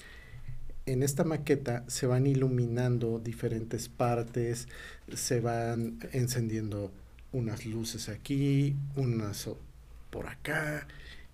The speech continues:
y entonces, pues, está atractivo, está llamativo. Terminas el recorrido y una de las cosas que al menos a mí se me quedaron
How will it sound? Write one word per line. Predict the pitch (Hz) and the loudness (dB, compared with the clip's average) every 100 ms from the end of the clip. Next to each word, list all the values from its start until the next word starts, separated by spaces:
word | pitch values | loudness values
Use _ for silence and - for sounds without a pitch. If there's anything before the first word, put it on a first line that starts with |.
| - | -12
y | - | 0
entonces, | 139 139 165 190 - - - | 2 4 4 2 0 -6 -6
pues, | 143 | -4
está | 151 - 190 226 | -2 -2 -2 0
atractivo, | 226 147 135 - 165 165 135 135 | 0 0 0 0 0 0 0 0
está | 139 - 139 | 0 2 4
llamativo. | 139 135 120 - 131 127 127 - - - - - - - - - - - - | 4 4 2 0 2 2 0 -6 -12 -14 -16 -16 -16 -16 -14 -16 -16 -18 2
Terminas | 135 160 190 190 165 | 6 8 8 8 4
el | 135 | 4
recorrido | 131 123 131 127 143 139 143 - - - - - - - - | 2 2 2 4 6 6 4 0 -4 -8 -12 -16 -18 -18 -10
y | 160 127 135 | -2 2 6
una | 139 143 143 | 6 6 6
de | 131 | 6
las | 113 107 - | 4 0 -4
cosas | - 123 139 135 | 0 2 2 0
que | 139 127 110 113 107 | 2 2 2 0 0
al | 104 113 | 2 4
menos | 151 143 147 143 | 6 8 6 4
a | |
mí | 131 127 | 4 4
se | 147 | 4
me | 139 123 | 4 4
quedaron | 117 113 120 123 | 4 4 4 2